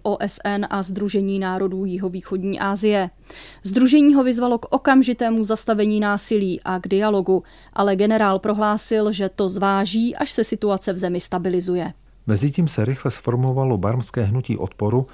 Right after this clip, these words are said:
Speaker 2: a přesunulo se do ilegality. Už několik dní po puči poslanci, jimž armáda odebrala mandát,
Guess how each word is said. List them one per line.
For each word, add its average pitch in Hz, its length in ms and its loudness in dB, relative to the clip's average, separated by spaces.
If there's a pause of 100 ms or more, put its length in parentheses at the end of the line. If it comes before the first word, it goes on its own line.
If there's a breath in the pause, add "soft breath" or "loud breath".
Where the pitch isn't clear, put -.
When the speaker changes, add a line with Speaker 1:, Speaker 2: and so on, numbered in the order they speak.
(260 loud breath)
Speaker 2:
a 104 100 -2
přesunulo 135 600 -2
se - 180 -4
do 131 200 0
ilegality. 78 720 -4 (380)
Už 92 180 -2
několik 95 400 -2
dní 90 300 -4
po 85 100 -8
puči 92 300 -8
poslanci, 87 560 -6
jimž 76 360 -8
armáda 82 500 -6
odebrala 76 520 -10
mandát, 78 540 -8